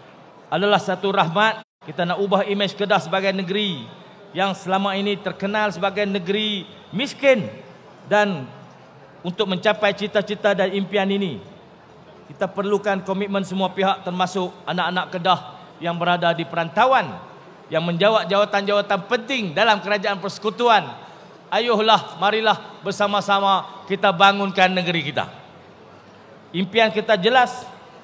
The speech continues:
untuk jadikan negeri kita sama maju dengan negeri-negeri di Lembah Kelang ini.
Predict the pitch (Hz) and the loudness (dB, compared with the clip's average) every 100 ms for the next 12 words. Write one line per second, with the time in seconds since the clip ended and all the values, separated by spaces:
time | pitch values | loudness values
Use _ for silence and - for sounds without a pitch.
0 | - - 190 220 196 147 202 214 208 214 | -20 -12 -6 -2 -2 0 -2 -2 0 2
1 | 190 156 196 214 175 202 220 202 147 - | 2 -2 -2 -4 -4 2 4 6 2 -6
2 | - - - - 202 220 226 196 202 202 | -16 -20 -20 -2 4 4 4 4 4 2
3 | 220 202 202 202 196 185 208 202 185 202 | 0 0 2 2 0 0 0 0 -2 -2
4 | 180 185 180 170 185 175 160 151 98 | -2 -2 0 0 0 0 0 -2 -6